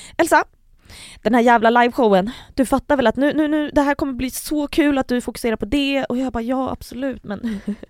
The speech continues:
<laughs> och det är ju det. Alltså, när vi har haft möten med det, det är skönt att tänka på något annat. Det är det.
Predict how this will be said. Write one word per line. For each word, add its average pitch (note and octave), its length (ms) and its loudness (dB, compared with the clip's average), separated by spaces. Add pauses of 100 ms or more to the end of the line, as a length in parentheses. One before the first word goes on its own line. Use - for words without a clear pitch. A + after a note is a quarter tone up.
(140)
<laughs> - 460 -18
och D4 100 -6
det - 140 2
är D4 200 4
ju A3 100 2
det. E3 140 0
Alltså, A3 180 -6
när A3 80 -6
vi A#3 100 -4
har B3+ 80 -2
haft - 100 -20
möten A#3 340 -2
med A#3+ 80 -8
det, C#4 100 -2
det A3+ 160 -6
är C#4 40 -6
skönt C#4+ 480 0
att F#3+ 80 -8
tänka G3 260 -4
på F#3+ 80 -8
något F3+ 100 -4
annat. E3+ 360 -8
Det - 100 -4
är E4 260 -2
det. - 180 -8